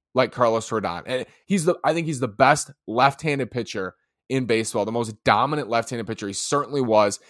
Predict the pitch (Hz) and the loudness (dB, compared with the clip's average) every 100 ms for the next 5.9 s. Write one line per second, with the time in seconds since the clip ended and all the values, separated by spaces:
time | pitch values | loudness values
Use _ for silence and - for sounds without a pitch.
0 | _ - 127 - 123 113 117 110 - 147 | _ -8 -8 -4 -4 -4 -6 -4 2 2
1 | 110 131 131 - 127 131 123 - _ _ | 4 0 0 -4 0 2 0 -4 _ _
2 | 127 120 - 110 117 120 123 117 113 98 | -2 -2 0 4 4 2 0 2 2 2
3 | 123 104 107 - 139 131 - 107 113 120 | -2 -2 -10 -8 -8 -8 -10 -8 -4 -2
4 | 120 117 110 _ _ - 117 - 117 113 | -2 -2 -4 _ _ -2 -2 0 0 0
5 | - 117 107 - 110 107 117 104 | -2 -4 -4 0 0 2 -2 -8